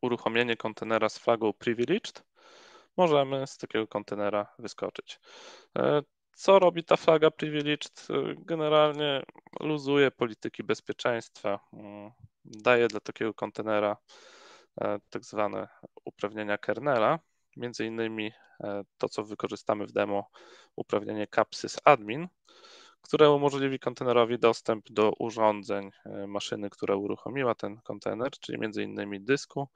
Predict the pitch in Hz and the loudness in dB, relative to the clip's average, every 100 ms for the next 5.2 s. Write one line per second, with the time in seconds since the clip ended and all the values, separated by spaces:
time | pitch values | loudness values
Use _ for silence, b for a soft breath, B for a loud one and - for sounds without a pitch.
0 | B B 156 131 117 117 113 117 127 143 | B B -4 -2 -2 -4 -4 -6 -8 -14
1 | _ _ 202 - 135 127 113 110 120 - | _ _ -14 -8 -4 -2 -2 -4 -6 -10
2 | _ - 117 120 117 107 101 104 104 101 | _ -12 2 2 2 -2 -2 -2 -2 -6
3 | 104 101 110 _ _ - 95 - - - | -4 -4 -4 _ _ -14 -12 -12 -10 -6
4 | 113 107 - 101 - - - - 143 139 | -6 -4 -2 -2 -4 -12 -16 -2 0 0
5 | 139 - | -4 -14